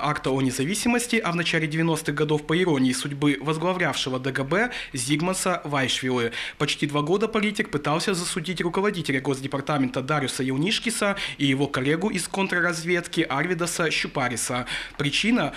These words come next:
упоминание фамилии Вайшвилы и ряда его соратников в негативном контексте в отчете об угрозах Литве за две тысячи пятнадцатый год. Политик тщетно пытался подать в суд в частном порядке,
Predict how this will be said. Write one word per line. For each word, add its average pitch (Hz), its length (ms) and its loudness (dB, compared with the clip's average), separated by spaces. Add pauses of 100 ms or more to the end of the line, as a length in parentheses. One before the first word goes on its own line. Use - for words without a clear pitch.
(120)
упоминание 151 640 2
фамилии 220 420 4
Вайшвилы 196 640 4
и 180 120 0
ряда 165 220 2
его 147 200 4
соратников 143 580 0 (140)
в 151 80 -2
негативном 151 480 2
контексте 214 720 0 (200)
в 139 80 -8
отчете 147 420 2
об 185 120 -2
угрозах 214 420 2
Литве 190 380 2
за 139 240 0
две 170 120 -2
тысячи - 360 -4
пятнадцатый - 400 -4
год. 123 340 -2 (320)
Политик 180 380 0
тщетно 180 500 0
пытался 147 460 0
подать 139 260 0
в - 60 -4
суд 220 240 0
в - 80 -8
частном 151 360 0
порядке, 156 580 0